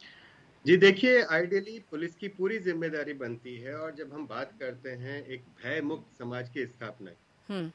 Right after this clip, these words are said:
Speaker 1: तो इस भय मुक्त समाज की स्थापना के लिए सबसे पहला factor ये है कि लोगों का पुलिस में trust होना चाहिए।
Speaker 2: हम्म।
Speaker 1: और वो trust बनाने की जिम्मेदारी तो खुद पुलिस की है।
Speaker 2: हम्म।
Speaker 1: उन्हें अपना आचरण अगर वो सही रखेंगे और, अम,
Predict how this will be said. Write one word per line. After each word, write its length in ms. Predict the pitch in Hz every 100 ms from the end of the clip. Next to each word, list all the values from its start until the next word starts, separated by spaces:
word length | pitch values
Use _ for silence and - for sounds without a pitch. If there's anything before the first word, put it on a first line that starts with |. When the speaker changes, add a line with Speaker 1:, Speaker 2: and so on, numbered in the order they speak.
| -
Speaker 1:
तो 100 | 156
इस 120 | 165
भय 300 | 113 131 170
मुक्त 280 | 185 196 -
समाज 340 | 151 151 175
की 200 | - 185
स्थापना 500 | 151 - 135 131 175
के 140 | 170 160
लिए 220 | 151 165
सबसे 440 | 165 139 127 185
पहला 380 | 180 123 120 180
factor 380 | 185 160 165 160
ये 160 | 156 165
है 60 |
कि 280 | 165 170 170 _ _ -
लोगों 260 | 143 165 170
का 140 | 180
पुलिस 400 | 175 147 139 139
में 140 | 170 165
trust 380 | 156 151 156
होना 200 | 139 120
चाहिए। 640 | 110 - - - _ - 190
Speaker 2:
हम्म। 180 | 170 165 _ _ _ _ _ _ _ -
Speaker 1:
और 120 | 156
वो 140 | 160 202
trust 320 | - 202 220 -
बनाने 320 | 156 156 190
की 140 | 202
जिम्मेदारी 460 | 170 180 180 180 190
तो 120 | 208
खुद 160 | 214 226
पुलिस 320 | 226 214 208
की 140 | 175
है। 180 | 151 143 -
Speaker 2:
हम्म। 240 | 202 185 170 -
Speaker 1:
उन्हें 240 | 147 170 196
अपना 380 | 143 160 185
आचरण 380 | 190 151 143 180
अगर 220 | 196 180
वो 140 | 175 180
सही 220 | 175 156
रखेंगे 640 | 156 - 151 147 143 147 170
और, 240 | 160 160
अम, 160 | 156